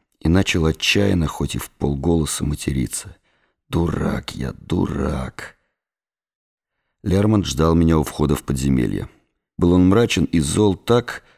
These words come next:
как только может быть зол светлый. «Пошли!» Он, не оглядываясь, затопал впереди. Мы быстро прошли череду пустых комнат и вышли к кровавой реке.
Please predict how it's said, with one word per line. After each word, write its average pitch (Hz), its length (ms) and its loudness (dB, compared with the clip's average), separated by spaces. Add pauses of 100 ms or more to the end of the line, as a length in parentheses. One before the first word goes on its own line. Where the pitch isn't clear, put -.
как - 180 -4
только 95 380 0
может 90 340 2
быть 69 220 -2
зол 76 300 0
светлый. 57 640 -4 (800)
«Пошли!» 135 380 2 (420)
Он, 95 180 4
не 98 60 6
оглядываясь, 98 500 4
затопал 85 420 0
впереди. 76 600 -2 (320)
Мы 113 160 2
быстро 110 320 0
прошли 85 340 -2
череду 80 340 0
пустых - 440 -6
комнат 120 400 0
и 87 80 -2
вышли 98 440 0
к - 300 -12
кровавой 80 540 0
реке. 80 440 -4